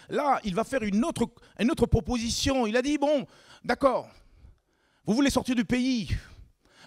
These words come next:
Par contre, ne vous éloignez pas trop. » Et je ne sais pas ce que ça peut vous dire,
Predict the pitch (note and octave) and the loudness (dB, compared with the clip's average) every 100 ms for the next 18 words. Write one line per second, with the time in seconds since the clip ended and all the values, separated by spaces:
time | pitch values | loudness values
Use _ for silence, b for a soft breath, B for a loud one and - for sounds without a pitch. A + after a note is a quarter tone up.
0 | - - A3+ D4+ D#4+ A3 D#3 _ _ G3 | -4 -2 -2 -4 -6 -4 -4 _ _ 0
1 | B3 C4+ C#4 A#3 C4 B3 A#3+ A#3+ C#4 - | 2 2 0 0 0 0 0 0 0 0
2 | G#3+ - C#3 C#3+ A2 - - _ _ _ | -2 0 -2 -2 -6 -12 -20 _ _ _
3 | _ b b b b - B2+ G3+ B3+ - | _ b b b b -6 -4 0 -2 -2
4 | G#3+ - F3 G3+ E3 G3 A3 B3 B2+ | -2 -2 -2 0 0 2 4 4 2